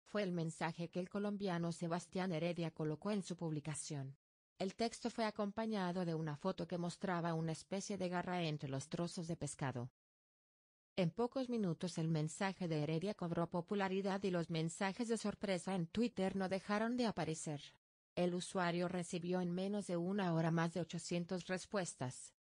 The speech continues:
entre ellas la de la misma empresa. Pese a la aclaración, las críticas no cesaron. Lejos de dar una explicación detallada,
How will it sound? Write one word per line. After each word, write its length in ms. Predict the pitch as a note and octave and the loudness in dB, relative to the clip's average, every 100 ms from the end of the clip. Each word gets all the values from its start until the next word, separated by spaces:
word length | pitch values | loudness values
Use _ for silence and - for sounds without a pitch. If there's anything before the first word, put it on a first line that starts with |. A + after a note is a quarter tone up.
| - | -2
entre 440 | F#3 E3+ E3 E3 | 0 2 0 0
ellas 260 | F#3 A3+ A#3 | 2 2 2
la 100 | A3+ | 2
de 120 | F#3+ | 2
la 100 | D#3 | 2
misma 360 | E3 E3 - E3+ | 2 0 2 2
empresa. 540 | E3 C#3+ C#3+ - B2+ - _ _ - | 2 0 -2 -4 -8 -10 _ _ -2
Pese 240 | G3 - | 0 2
a 40 | |
la 120 | E3+ D#3+ | 2 2
aclaración, 720 | F#3 F3 E3 - D#3 C3+ C3+ - _ | 2 2 2 0 -2 -2 -6 -12 _
las 240 | G3+ G#3 - | 0 0 -2
críticas 560 | G#3+ A3 A3 F3 E3 | -4 -2 0 0 0
no 160 | F#3+ F#3+ | 0 0
cesaron. 560 | F3 D#3+ D3+ B2+ A#2+ - _ _ _ _ _ _ _ _ _ _ | -2 -4 -2 -2 -4 -10 _ _ _ _ _ _ _ _ _ _
Lejos 380 | G3 G#3 G3+ F#3 | 0 2 2 0
de 120 | F3+ | 2
dar 180 | E3+ E3+ | 2 4
una 120 | E3+ | 2
explicación 800 | E3 - G3+ - F#3 - G#3 A3+ | -2 -2 -4 0 0 0 0 0
detallada, 640 | G#3+ G#3+ F#3 E3+ D3+ C3+ | 0 2 4 4 2 -4